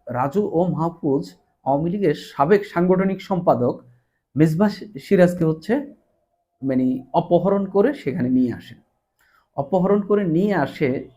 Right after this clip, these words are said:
আসার পর তিনি তার পরিবারের কাছ থেকে হচ্ছে একটি বড় অঙ্কের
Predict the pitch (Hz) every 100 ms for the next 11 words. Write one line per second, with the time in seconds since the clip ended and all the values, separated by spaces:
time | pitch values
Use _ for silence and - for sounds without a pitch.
0 | _ 143 170 165 - 135 139 - _ _
1 | 143 151 139 - 135 139 - 160 151 143
2 | 135 131 - 170 190 185 185 254 262 220
3 | 143 151 185 175 156 - 170